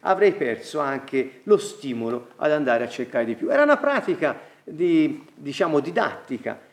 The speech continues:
eh, che veniva molto utilizzata. Molti altri invece hanno detto che Gesù usava le parabole perché era un linguaggio più adatto alla gente comune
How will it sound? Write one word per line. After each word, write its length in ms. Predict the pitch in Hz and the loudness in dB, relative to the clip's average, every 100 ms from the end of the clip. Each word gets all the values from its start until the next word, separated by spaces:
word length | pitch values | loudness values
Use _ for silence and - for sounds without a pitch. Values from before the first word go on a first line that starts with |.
| _ | _
eh, 640 | - 131 120 117 - - - | -6 -2 0 -2 -4 -8 -8
che 340 | - 151 127 120 | -2 0 0 0
veniva 720 | 120 123 120 110 107 107 - _ | -2 -2 -2 0 -2 -4 -12 _
molto 460 | 147 143 143 147 117 | -4 0 0 -2 -6
utilizzata. 840 | 110 - 104 101 - - - - - _ _ _ _ _ _ | -6 -8 -10 -10 -8 -10 -10 -20 -20 _ _ _ _ _ _
Molti 380 | 226 277 277 254 | 2 2 4 4
altri 380 | 214 214 214 214 | 6 4 2 0
invece 680 | 185 180 151 160 165 185 - | 6 6 6 2 2 2 0
hanno 560 | 165 160 160 160 160 | 2 4 4 2 2
detto 440 | 160 160 160 151 127 | 4 4 2 -2 0
che 140 | 160 | 0
Gesù 320 | 160 156 208 | 0 0 2
usava 440 | 180 135 147 147 160 | 0 2 4 4 2
le 120 | 160 | 2
parabole 640 | 196 165 127 117 127 147 | 2 2 2 0 2 0
perché 540 | 151 185 - 190 156 139 | 0 -2 0 2 4 4
era 200 | 147 147 | 2 2
un 80 | |
linguaggio 640 | 151 160 160 160 123 131 135 | 2 0 2 2 2 -2 -4
più 160 | 160 | -2
adatto 720 | 156 180 127 - - 107 - _ _ | -2 -2 -4 -6 -8 -8 -10 _ _
alla 180 | - 135 | -2 0
gente 400 | 160 139 - 160 | 0 -2 -4 -4
comune 720 | 240 185 113 104 151 156 - | 0 0 0 -2 -4 -6 -14